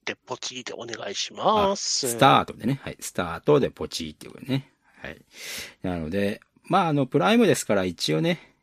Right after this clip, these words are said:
Speaker 2: 同期ずれたりするとあれなんで、
Speaker 1: うん。
Speaker 2: まあ、一応ダウンロードしておくといいのかなって感じですね。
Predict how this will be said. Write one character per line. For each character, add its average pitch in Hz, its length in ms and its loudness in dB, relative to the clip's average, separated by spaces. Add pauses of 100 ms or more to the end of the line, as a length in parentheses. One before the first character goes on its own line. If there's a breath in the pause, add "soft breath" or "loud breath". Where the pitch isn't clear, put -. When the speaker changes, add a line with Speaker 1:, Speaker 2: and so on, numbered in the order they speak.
(100)
Speaker 2:
同 117 260 2
期 139 560 2
ず 123 120 -2
れ 147 100 2
た 123 100 4
り 87 80 0
す - 120 -4
る 90 60 -2
と 82 100 -2
あ 82 40 -4
れ 90 100 -4
な 107 100 0
ん 101 80 0
で、 73 320 -6 (380)
Speaker 1:
う - 40 -10
ん。 - 20 -4
Speaker 2:
ま 165 40 -4
あ、 - 20 -2
一 165 240 0
応 220 60 4
ダ 202 140 0
ウ 208 60 0
ン 208 120 2
ロ 214 100 4
ー - 20 0
ド 220 80 2
し - 100 -4
て 185 100 -4
お 165 60 -2
く - 80 -12
と 156 80 0
い 151 80 2
い 156 40 2
の 151 80 -2
か 143 100 0
な 147 120 2
っ - 20 -20
て - 80 -20
感 90 140 -4
じ 80 60 -6
で 85 80 -4
す - 120 -6
ね。 120 180 -4